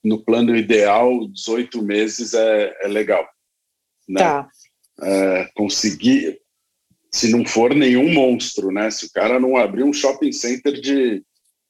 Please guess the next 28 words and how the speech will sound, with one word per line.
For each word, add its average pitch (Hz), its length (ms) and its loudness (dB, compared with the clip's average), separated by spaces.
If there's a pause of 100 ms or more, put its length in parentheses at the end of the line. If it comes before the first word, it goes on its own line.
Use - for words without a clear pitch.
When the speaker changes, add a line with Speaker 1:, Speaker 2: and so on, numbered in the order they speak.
(140)
Speaker 1:
de 110 160 -2
hambúrguer, 127 600 -2 (480)
é, 95 840 0
mas 104 320 0
na, 117 240 0
no 110 260 -6
formato 120 720 0
que - 160 -2
hoje 113 460 0
é 110 340 0 (640)
do, 98 720 -2
das 110 220 -4
hamburguerias 104 760 0
do, 113 200 -2
aqui 101 260 -4
no 107 100 0
Brasil, 113 720 -2 (180)
eu 104 100 2
acho - 220 -4
que 120 80 -4
um 113 120 -2
payback 110 640 0
de 107 440 -2
dezoito 107 520 -2
meses 107 400 -4
é 107 260 2 (560)
excelente, 107 840 -2
né? 98 240 -4